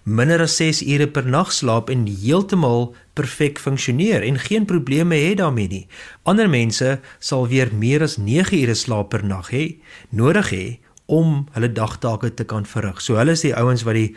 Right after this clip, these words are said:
kom ons sê maar, die oversleepers is. <laughs> Okay. Nou, die probleem met slaap, ehm, wat tekort skiet, is dat daar baie keer die emosionele probleme van depressie en angs is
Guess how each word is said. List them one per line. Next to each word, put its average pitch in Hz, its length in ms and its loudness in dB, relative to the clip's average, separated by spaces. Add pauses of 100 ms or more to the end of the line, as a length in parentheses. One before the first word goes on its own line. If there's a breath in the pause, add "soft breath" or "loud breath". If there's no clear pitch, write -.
(360 loud breath)
kom 117 140 -4
ons 113 140 -2
sê 131 40 2
maar, 120 100 2
die 120 160 -2
oversleepers 117 760 0
is. - 300 -8 (120)
<laughs> 269 120 -12 (160)
Okay. 113 380 -2 (500 loud breath)
Nou, 127 300 4 (220)
die 127 160 0
probleem 127 440 2
met 240 160 0
slaap, 120 640 0 (220)
ehm, 110 320 -2 (1400)
wat - 560 -2 (320)
tekort 202 480 0
skiet, - 460 -8 (400 loud breath)
is 160 220 0
dat 147 120 4
daar 127 240 4
baie 113 260 0
keer 127 260 0
die 117 280 0
emosionele 117 640 2
probleme 113 500 0
van 107 280 -2
depressie 123 540 -2
en 117 120 -4
angs 113 320 -4
is 110 320 -4